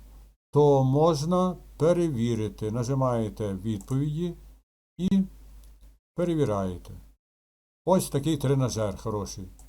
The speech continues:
Так само і інше посилання. Все так само робите. Ось. Також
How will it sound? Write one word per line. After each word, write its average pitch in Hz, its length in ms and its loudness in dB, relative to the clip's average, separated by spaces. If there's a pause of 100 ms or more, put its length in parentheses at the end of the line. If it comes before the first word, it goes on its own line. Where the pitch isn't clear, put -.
(640)
Так 175 220 0
само 143 500 0
і 127 280 0 (420)
інше 135 300 0
посилання. 110 640 -2
Все 143 240 -2
так 135 160 -2
само 127 300 -4
робите. 90 440 -8 (1200)
Ось. 95 240 -8 (920)
Також 143 640 2